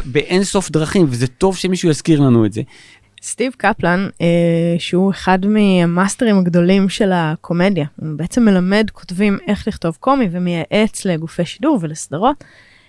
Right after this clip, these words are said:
Speaker 2: בעצם נותן איזושהי נוסחה נורא מדויקת למהו הגיבור הקומי, וישר אני מחברת את זה לסיפור הזה, והוא אומר שגיבור קומי הוא גיבור שאין לו את הכלים הדרושים כדי להצליח במשימה כלשהי,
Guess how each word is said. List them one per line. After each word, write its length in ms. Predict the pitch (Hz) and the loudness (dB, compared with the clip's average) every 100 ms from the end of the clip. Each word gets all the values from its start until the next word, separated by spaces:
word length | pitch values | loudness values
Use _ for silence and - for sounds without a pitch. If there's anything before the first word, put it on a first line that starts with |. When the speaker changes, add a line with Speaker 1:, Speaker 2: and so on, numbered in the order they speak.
| - | -4
Speaker 2:
בעצם 260 | 214 247 294 | -2 -2 -4
נותן 260 | 214 247 | -4 -4
איזושהי 640 | 285 - 240 208 190 185 175 | -4 -4 -4 -2 -2 -2 -2
נוסחה 440 | 170 - - 240 | -2 -4 0 2
נורא 460 | 262 214 220 240 247 | 4 2 2 2 2
מדויקת 520 | 240 190 196 214 254 | 2 2 0 0 -2
למהו 340 | 214 196 214 233 | 0 4 4 4
הגיבור 340 | 180 180 208 | 2 0 0
הקומי, 300 | 208 240 254 175 | -2 0 0 0
וישר 300 | 185 202 208 | -2 -2 -2
אני 220 | 214 - - | -4 -6 -6
מחברת 580 | 208 - 180 196 226 226 | -6 -2 2 2 2 -4
את 60 | 190 | -4
זה 100 | 170 | -4
לסיפור 400 | 175 - 302 302 | -6 -6 -4 -2
הזה, 140 | 240 196 | -4 -2
והוא 140 | 208 214 | 0 2
אומר 220 | 214 240 | 2 2
שגיבור 1040 | 240 277 240 220 196 - 190 180 196 240 240 | 0 0 2 2 -2 -2 -4 -2 0 0 0
קומי 360 | - 214 254 339 _ _ _ _ | -4 -4 -4 -10 _ _ _ _
הוא 440 | 202 202 202 196 - | 2 2 4 0 -2
גיבור 420 | 196 190 208 269 294 - _ _ - | -2 0 2 2 -2 -16 _ _ -8
שאין 400 | - - 233 277 | -4 0 2 2
לו 100 | 302 | 0
את 120 | 285 | -4
הכלים 340 | 233 214 226 | -4 0 2
הדרושים 520 | 233 190 180 - 202 190 - | 2 0 -4 -2 -4 -4 -8
כדי 200 | 190 196 | -2 0
להצליח 640 | 180 - - 208 185 - - | 0 -2 0 2 2 -4 -4
במשימה 520 | 175 180 - 180 196 | -2 -2 -2 0 2
כלשהי, 440 | - 254 - 330 | 2 0 0 -4